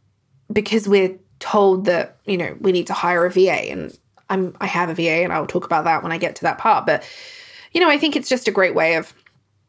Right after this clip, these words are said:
being able to just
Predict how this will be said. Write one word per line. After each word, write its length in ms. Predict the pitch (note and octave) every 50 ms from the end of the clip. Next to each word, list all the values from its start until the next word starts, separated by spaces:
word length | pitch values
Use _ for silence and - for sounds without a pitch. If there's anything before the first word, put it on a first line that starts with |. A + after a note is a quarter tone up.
| _ _ _ _ - -
being 220 | G#3+ A3+ A3 A3 A3
able 220 | G#3+ G#3 G#3 G#3+
to 640 | G#3 - - - G#3 G3 G3 G3 F#3+ F#3 F#3 G3 F#3 - - - - - - - - _ _ _ _ _ _ _ _ _ _ _ _ _ _ _ _ _ _ _ _ _ - A3
just 420 | F#3+ G#3 A3 A3 A3 - - -